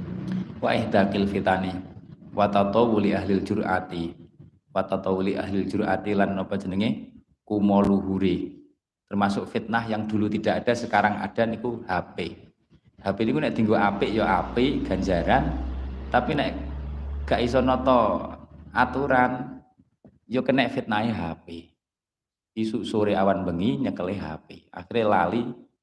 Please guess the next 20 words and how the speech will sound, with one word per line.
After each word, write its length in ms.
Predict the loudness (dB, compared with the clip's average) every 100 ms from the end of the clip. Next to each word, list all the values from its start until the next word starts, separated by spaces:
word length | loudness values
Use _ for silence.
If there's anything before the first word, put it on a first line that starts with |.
| -8
hal-hal 240 | -6 -4
sing 240 | -4 -4 -2
wajib, 400 | -2 -4 -8 -6
sing 160 | -6
penting-penting. 800 | -4 -4 -4 -6 -6 -4 -4 -6 -12 _ _ _ _ _ _ -16
Utawa 320 | -2 0 6 6
malah 640 | 6 6 6 4 -8 -16 _ _ _ _ _ -6
buka 320 | -2 4 4 4
sing 160 | -2
haram-haram, 1040 | 2 2 4 0 0 -2 0 0 0 0 -4
sing 160 | -8 -6
saru-saru, 1040 | 0 0 0 -2 -2 -2 -2 -6 -6 -6 -8 -10 -14 -20 -20 -16
sing 240 | -6 -2
rasan-rasan, 880 | 4 4 4 2 4 2 2 2 2
sing 240 | 2 -2 0
hujatan-hujatan. 1500 | 0 2 4 4 4 2 0 -2 -2 2 4 4 2 -2 -8 -10 -10 -10 -12 -14 -8
Yes, 160 | -4 0
kena 240 | 2 2
fitnah 320 | 2 2 2
tenanan. 480 | 2 4 4 4 2